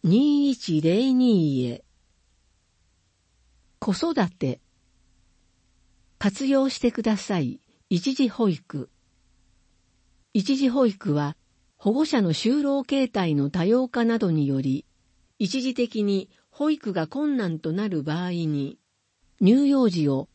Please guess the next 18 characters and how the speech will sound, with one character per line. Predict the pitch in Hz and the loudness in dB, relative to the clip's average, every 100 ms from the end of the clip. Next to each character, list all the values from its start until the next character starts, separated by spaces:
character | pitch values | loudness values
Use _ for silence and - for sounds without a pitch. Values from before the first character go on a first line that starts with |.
| _ | _
保 | - 233 | 0 2
育 | 294 - 294 | 2 0 0
園 | 240 165 | 2 2
な | 165 | 2
ど | 190 165 | 0 0
の | 139 | 0
施 | 139 - | -2 -2
設 | 247 - | -2 -2
で | 151 135 - | -4 -4 -4
預 | 160 240 | -4 -2
か | 247 220 | -4 -4
る | 139 | -4
サ | 220 220 | -2 0
ー | 175 | -2
ビ | 131 | -4
ス | 127 | -6
で | 110 120 | -8 -10
す。 | - - | -14 -20